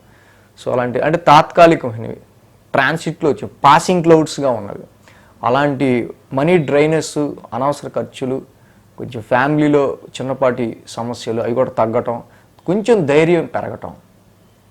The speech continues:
హెల్త్, వెల్త్ రెండూ పెరిగితే, ఎందుకంటే తృతీయ స్థానంలో ఉన్న రవి ముఖ్యంగా మూడు నెలల తర్వాత, after three months, మూడు నెలల తర్వాత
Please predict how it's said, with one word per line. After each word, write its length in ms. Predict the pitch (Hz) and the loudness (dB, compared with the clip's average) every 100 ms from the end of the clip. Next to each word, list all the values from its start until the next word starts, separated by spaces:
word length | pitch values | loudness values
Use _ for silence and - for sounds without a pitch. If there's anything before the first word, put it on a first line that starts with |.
| _ _ - | _ _ 4
హెల్త్, 360 | 170 220 220 254 | 6 6 4 2
వెల్త్ 640 | 254 196 143 156 151 135 - - | 2 4 2 2 0 -4 -4 -4
రెండూ 260 | 139 196 214 | -2 0 0
పెరిగితే, 640 | 160 127 123 120 101 95 - _ - | -2 -4 -2 -2 -2 -6 -16 _ -10
ఎందుకంటే 640 | 113 120 127 127 135 - - - - | -6 -4 -2 2 2 0 -6 -20 -4
తృతీయ 300 | 170 180 208 | -2 4 4
స్థానంలో 420 | 208 196 185 175 | 4 -2 0 0
ఉన్న 180 | 165 139 | 0 0
రవి 380 | 117 123 131 98 - - 120 | 0 0 0 -4 -10 -14 -12
ముఖ్యంగా 640 | 113 - 131 117 104 - - - _ _ _ 131 | -8 -6 -2 -2 -2 -8 -18 -20 _ _ _ -4
మూడు 420 | 131 208 262 254 | 4 6 8 6
నెలల 280 | 214 185 196 | 6 6 6
తర్వాత, 280 | 165 143 | 4 2
after 640 | 117 - 151 170 - 214 - | 0 2 0 2 4 4 4
three 220 | 165 175 | 2 2
months, 280 | 135 107 - - - _ _ _ - | 0 -4 -12 -16 -20 _ _ _ -8
మూడు 280 | 120 165 170 | -2 0 0
నెలల 260 | 147 156 | 2 2
తర్వాత 600 | 165 143 127 120 202 254 | 2 4 4 2 0 0